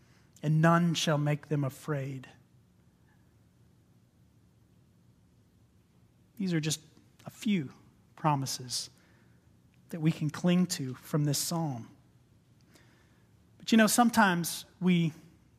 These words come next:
we treat faith as if it was something that we just make up to get through something. That there's really, that functionally we don't really believe there's a reality behind it to cling to.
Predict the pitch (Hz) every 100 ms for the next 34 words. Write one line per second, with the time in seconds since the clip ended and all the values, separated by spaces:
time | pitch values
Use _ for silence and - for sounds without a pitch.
0 | _ _ _ - - 175 170 - 196 -
1 | - 190 180 143 - - - _ _ _
2 | - _ _ _ _ _ _ _ _ _
3 | 175 165 185 196 160 143 - 208 - 180
4 | 156 165 175 185 156 147 180 175 170 143
5 | - - - - 139 160 - - 160 151
6 | 147 127 277 233 - _ _ _ _ _
7 | _ _ _ _ _ - 156 175 165 226
8 | 196 - - - - - 170 160 226 226
9 | - 196 185 202 196 196 170 180 202 180
10 | 160 147 151 160 170 185 170 160 147 -
11 | 180 180 175 139 - - - 185 185 175
12 | 127